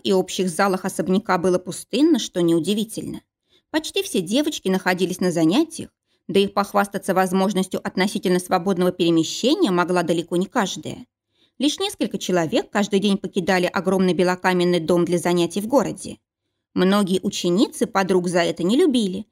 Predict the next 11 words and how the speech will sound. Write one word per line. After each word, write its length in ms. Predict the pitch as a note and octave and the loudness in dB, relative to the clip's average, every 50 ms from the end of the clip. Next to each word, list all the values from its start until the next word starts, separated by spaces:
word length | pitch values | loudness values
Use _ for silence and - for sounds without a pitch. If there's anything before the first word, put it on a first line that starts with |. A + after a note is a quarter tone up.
| _ _ _ - | _ _ _ -2
называли 480 | G3 G3+ F#3+ F#3+ G3 F#3 F#3+ F#3 F#3 | 0 0 2 2 2 2 4 2 2
выскочками, 800 | E3 D#3 G#3+ D4 - - - A3 - - - - D#3 - - - _ _ _ _ _ - | 2 2 2 0 0 -2 -6 -10 -10 -10 -8 -8 -8 -8 -8 -10 _ _ _ _ _ 0
но 100 | C#4 D#4+ | 0 0
тех 260 | D#4 - F#4 F#4+ F#4 D4 | 2 0 0 0 0 0
же 100 | B3+ G#3+ | 0 0
Дарину 380 | F3+ G3 G3 F#3+ G3 F#3 F#3 | 2 2 2 4 4 2 2
и 120 | - - F3+ | 2 0 0
Марику 440 | E3+ E3+ A3 D4+ G4 G4 - - G3 | 2 2 2 2 0 0 0 -2 -2
это 240 | - A#3+ - - | -2 -2 -4 -2
не 120 | - F3 F3 | -2 0 0
волновало. 600 | F3+ E3+ F3 F3 G#3 A#3 C4 A3 D#3+ - - | 0 0 0 0 0 0 0 -2 -2 -4 -8